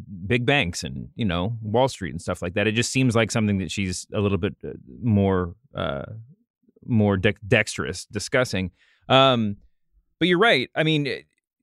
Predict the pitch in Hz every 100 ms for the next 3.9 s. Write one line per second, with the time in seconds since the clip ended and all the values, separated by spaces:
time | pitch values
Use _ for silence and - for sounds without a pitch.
0 | _ - - 196 180 143 175 196 - -
1 | 143 170 220 196 - 131 180 190 156 190
2 | 190 151 156 180 190 185 202 80 101 -
3 | 127 143 202 175 160 156 135 127